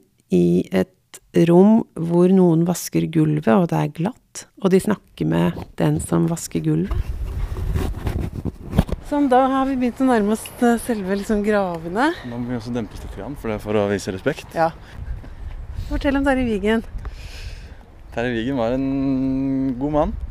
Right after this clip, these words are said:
Speaker 1: Mhm.
Speaker 2: Han, eh, var hungersnødd i Norge.
Speaker 1: Ja.
Speaker 2: Så Terje Vigen, eh, dro fra familien sin i en robåt og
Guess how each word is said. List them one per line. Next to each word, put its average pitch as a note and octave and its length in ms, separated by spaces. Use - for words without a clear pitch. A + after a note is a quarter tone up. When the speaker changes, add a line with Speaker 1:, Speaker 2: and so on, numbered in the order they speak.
Speaker 1:
Mhm. A3+ 240
Speaker 2:
Han, B2 240
eh, A2+ 800
var A#2 80
hungersnødd A#2 360
i C3+ 40
Norge. G2 280
Speaker 1:
Ja. B3 140
Speaker 2:
Så - 120
Terje A#2 220
Vigen, A#2+ 500
eh, A#2 640
dro A#2 120
fra G#2 160
familien G2+ 300
sin D3 200
i A2 40
en G#2+ 140
robåt G2+ 480
og G#2+ 300